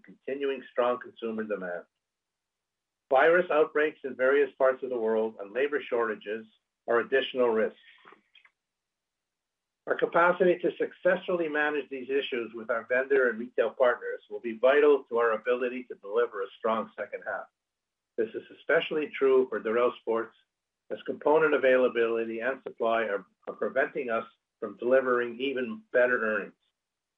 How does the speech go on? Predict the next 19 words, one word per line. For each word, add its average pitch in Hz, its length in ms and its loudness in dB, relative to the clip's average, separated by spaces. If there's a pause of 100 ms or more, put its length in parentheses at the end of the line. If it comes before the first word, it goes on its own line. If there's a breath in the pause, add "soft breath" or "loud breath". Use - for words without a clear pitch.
(800)
Exceeding 180 520 0 (160)
prior 156 360 4
year's 143 360 2
second 143 280 -2
half 131 200 0
earnings 123 380 -6
is 110 180 -12
limited 127 380 -2
only 131 300 0
by 123 220 2
these 113 220 -14
supply 120 360 0
issues, 107 500 -6
as 101 240 -6
demand 131 320 0
is 131 160 -2
expected 127 540 -4
to 123 80 -6
remain 113 440 -8